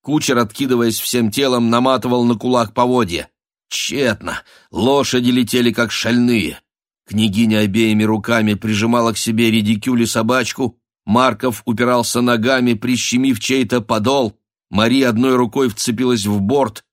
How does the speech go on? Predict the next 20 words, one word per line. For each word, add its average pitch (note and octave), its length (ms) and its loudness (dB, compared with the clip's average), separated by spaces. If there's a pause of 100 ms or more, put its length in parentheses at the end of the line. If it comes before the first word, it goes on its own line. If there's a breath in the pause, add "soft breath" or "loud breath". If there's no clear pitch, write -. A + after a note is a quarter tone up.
(140)
другой C3 420 0
тянула B2+ 360 0
сбившуюся A#2+ 760 -2
назад A#2+ 360 0
шляпу, B2 640 -2 (200)
та A#2 140 0
хлопала, G#2+ 600 0
как G#2 300 -4
парус A2 440 0
на G#2+ 60 0
ветру. G#2+ 500 -2 (420)
Концы A#2 400 0
косынки A#2 560 0
выскользнули, G#2+ 720 -2
хлестнули B2 560 -2
Мари B2+ 260 2
по A2+ 120 -4
лицу A#2+ 360 -2
на B2+ 100 0
прощание, A#2+ 840 -2